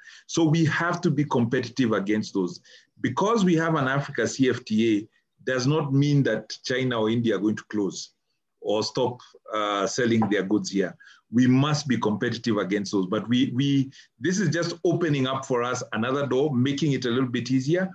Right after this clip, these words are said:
Hopefully we'll have a little bit of, um, of a gap there that we can utilize.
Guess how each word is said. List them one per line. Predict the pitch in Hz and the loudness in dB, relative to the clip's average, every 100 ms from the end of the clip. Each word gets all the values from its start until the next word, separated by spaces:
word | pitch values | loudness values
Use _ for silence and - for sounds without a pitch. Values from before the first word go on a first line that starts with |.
| - _ | -12 _
Hopefully | _ 165 160 180 180 | _ -2 0 0 2
we'll | 165 147 | 2 2
have | 147 151 | 0 0
a | 147 | 0
little | 147 151 | 0 0
bit | 135 139 143 | 0 -2 -2
of, | 120 | -2
um, | 123 127 127 123 123 123 123 120 - _ _ _ - _ - | -2 0 -2 -2 -2 -2 -4 -8 -16 _ _ _ -20 _ -8
of | 110 | -4
a | 127 | -2
gap | 117 151 156 139 | -2 -2 0 0
there | 139 143 | 2 2
that | 123 | 0
we | 127 | 0
can | 117 123 | 0 2
utilize. | 123 139 156 143 160 180 | 4 4 2 0 0 -2